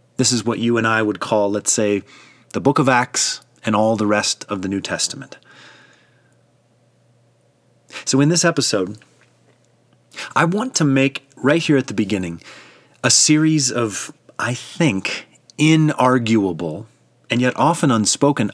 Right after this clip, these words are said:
observations about what I think everyone in the world, not just Christians, but everyone in the world is really looking for.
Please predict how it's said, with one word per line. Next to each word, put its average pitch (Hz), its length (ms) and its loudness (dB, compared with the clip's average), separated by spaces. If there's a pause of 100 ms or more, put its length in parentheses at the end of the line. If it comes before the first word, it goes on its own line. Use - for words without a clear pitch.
observations 131 680 2
about 113 220 0
what 123 140 0
I 156 80 0
think 135 340 -2 (120)
everyone 160 800 4
in 151 100 4
the 147 100 4
world, 135 400 2
not 156 160 2
just - 400 -4
Christians, 104 640 -2 (500)
but 139 280 0
everyone 175 840 4
in 147 120 4
the 143 100 4
world 107 540 0
is 113 180 0
really 123 220 2
looking 113 340 -2
for. 76 340 -12